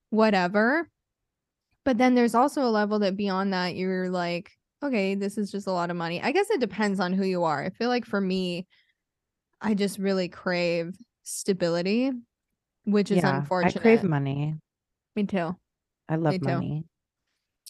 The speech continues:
Speaker 1: Me
Speaker 2: Leslie, uh,
Speaker 1: too.
Speaker 2: the other day, I kept, like, talking about, I was like, "I just wanna be rich."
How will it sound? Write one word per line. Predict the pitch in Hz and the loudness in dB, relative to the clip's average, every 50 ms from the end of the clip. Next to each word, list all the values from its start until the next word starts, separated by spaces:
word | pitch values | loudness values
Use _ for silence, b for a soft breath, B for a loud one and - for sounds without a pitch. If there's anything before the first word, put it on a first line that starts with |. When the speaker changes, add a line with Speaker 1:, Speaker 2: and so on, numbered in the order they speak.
| - _ - | -18 _ 0
Speaker 1:
Me | 175 - 226 | 2 4 4
Speaker 2:
Leslie, | 214 185 180 180 220 | 4 4 4 4 4
uh, | 208 185 | 4 4
Speaker 1:
too. | 180 | 4
Speaker 2:
the | 180 190 | 4 4
other | 185 185 196 | 4 4 2
day, | 185 - 190 - | 2 2 0 0
I | 175 170 | 0 -2
kept, | - 202 - | -2 -4 -4
like, | - 196 - _ | -4 -4 -6 _
talking | - - - 143 135 - 160 160 | -10 -8 -6 -6 -4 -2 -2 -2
about, | 160 160 156 151 - | 0 0 -2 0 0
I | 160 | -2
was | 156 151 | -2 -4
like, | 165 - | -4 -6
"I | 202 | -6
just | - - 196 - 277 | -6 -6 -6 -4 -4
wanna | 269 220 | -2 0
be | 165 147 - - | 0 -2 -2 -6
rich." | 123 127 135 139 - _ - - - - - | -8 -10 -10 -10 -12 _ -16 -16 -14 -14 -14